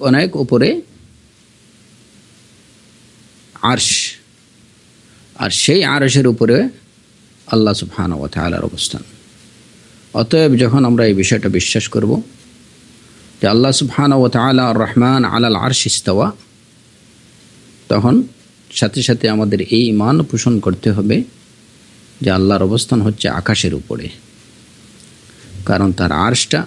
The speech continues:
জমিনের, সরাসরি জমিনের উপরে না। অতএব আর রহমান আলাল আরশ ইস্তাওয়া, এইটা দ্বারা তিনটা বিষয় একই সাথে প্রমাণিত হচ্ছে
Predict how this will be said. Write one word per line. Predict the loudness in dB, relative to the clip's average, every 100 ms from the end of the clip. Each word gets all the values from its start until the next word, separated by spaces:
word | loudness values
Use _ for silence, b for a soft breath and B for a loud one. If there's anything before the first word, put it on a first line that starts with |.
| -4
জমিনের, | -2 2 4 4 2
সরাসরি | -2 -2 -2 0 0 0
জমিনের | 0 0 0 0
উপরে | 0 -2 -2
না। | -6 -14 -20 -20 -20 -20 -20 -20 -20 -20 -20 -20 -20 -20 -20 -20 -20 -20 -20 -20 -20 -20 -20 -20 -20 -20 -20 -20 -20 -20 -20 -14 -4
অতএব | -2 0 2 0 -4 -16 _ _ _ _ _ -20 -20 -20 -20 -20 -20 -20 -6
আর | 0 2
রহমান | 2 4 4 4 4 4
আলাল | 2 2 2
আরশ | 2 0 0 0
ইস্তাওয়া, | -2 -2 0 2 0 -2 -6 -20 _ _ _ -20 _ -20 _ -20 -20 -20 -20 -20 -20 -20 -2
এইটা | 0 2 0
দ্বারা | 2 2 2
তিনটা | 2 2 4 2
বিষয় | 2 2 2 2 -2 -10 -4
একই | -2 0
সাথে | 2 0 0 0 -2 -8 _ _ _ -4
প্রমাণিত | 2 4 4 2
হচ্ছে | 2 0 -2 -2